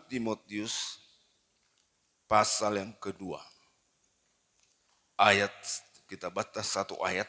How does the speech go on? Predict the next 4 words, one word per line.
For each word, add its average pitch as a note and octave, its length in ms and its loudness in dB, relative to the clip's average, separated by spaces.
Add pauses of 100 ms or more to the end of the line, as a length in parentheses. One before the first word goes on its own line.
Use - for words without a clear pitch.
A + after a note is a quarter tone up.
(100)
bersama-sama. F#2 800 -8 (1700)
Satu D#3 880 4 (240)
Timotius A#2 800 -4
pasal F#2+ 640 -2